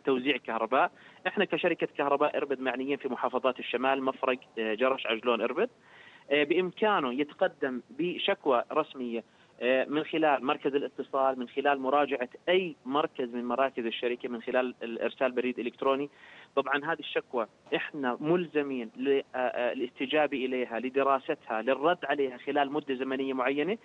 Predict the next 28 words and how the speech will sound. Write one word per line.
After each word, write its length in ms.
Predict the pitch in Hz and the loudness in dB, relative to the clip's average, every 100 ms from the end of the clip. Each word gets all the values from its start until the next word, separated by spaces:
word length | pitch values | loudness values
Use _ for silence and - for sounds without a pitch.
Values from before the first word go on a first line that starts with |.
| - - - - | -16 -20 -20 -12
الباب 300 | 113 135 147 | -2 2 2
مفتوح 500 | 151 - 160 180 - - | 0 -2 2 2 0 -14
للإخوة 420 | - 113 - - 135 | -8 -6 -4 -2 0
المواطنين، 520 | 139 135 139 143 160 - - | 0 0 0 -4 -4 -10 -4
ولكن 440 | 123 165 165 156 143 _ _ | 2 2 2 -4 -8 _ _
يعني 180 | 120 131 127 - - | -4 -2 -2 -4 -2
حتى 360 | 220 - - | -2 -2 0
نكون 640 | 156 143 - 151 135 107 - - | 2 2 -4 0 0 0 -8 -10
يعني، 440 | 120 117 123 120 | -8 -6 -6 -4
آه، 200 | 117 117 - | 0 0 2
منصفين، 760 | 151 208 208 185 - 156 107 - _ - - | 2 2 2 -4 -2 -4 -4 -8 _ -14 -6
يمكن 320 | 135 - 147 | -6 -2 0
قبل 220 | 160 165 - | 2 0 -4
سنتين 340 | 151 135 156 | -8 -2 0
لما 200 | 147 135 | 0 -2
صارت 320 | 123 143 131 127 | 0 2 0 0
عندنا 180 | 135 | -6
مشكلة 320 | 131 165 - 147 | -4 -4 -6 -6
ارتفاع 380 | 127 - 117 131 | -8 -8 -2 0
الفواتير 560 | 123 131 123 - 131 123 - - - | 0 0 0 0 0 0 -2 -20 -10
نهاية 340 | 113 131 143 135 | -4 2 2 2
عام 220 | 127 135 | 2 2
ألفين 360 | 135 117 143 131 | 2 0 0 -2
وتسعة 380 | - - 120 120 | -4 0 0 2
عشر 220 | 131 127 - | 2 0 0
بداية 220 | 127 127 | 0 2
عام 220 | 117 123 | 0 0
ألفين 480 | 120 107 113 139 123 | 0 -2 0 0 0